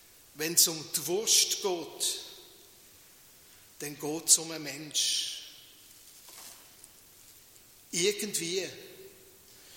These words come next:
geht's im Leben doch immer um einen Mensch. Gerade auch, wenn's um Gott geht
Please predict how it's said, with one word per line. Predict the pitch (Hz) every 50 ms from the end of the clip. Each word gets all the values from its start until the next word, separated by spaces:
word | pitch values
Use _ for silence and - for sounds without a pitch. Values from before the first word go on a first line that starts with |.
| - - -
geht's | 170 180 180 - -
im | 185 170
Leben | 165 160 147 143 160 180 185 202 185 180
doch | 185 - - - -
immer | 196 180 190 214 196 160 - - 180 180 - - - - - - - - - - - - - - - - - -
um | - 170 165 165
einen | 165 160
Mensch. | 156 156 156 156 156 156 156 - - - - - - - - - - - - - - - - - - - - - - - - - - -
Gerade | 156 170 196 190 - 180
auch, | 190 190 175 165 156 - - - - - - - - - - - - - - -
wenn's | - 185 180 - -
um | 165 165 -
Gott | - 202 208 - - - - -
geht | - 185 170 156 - - - - - -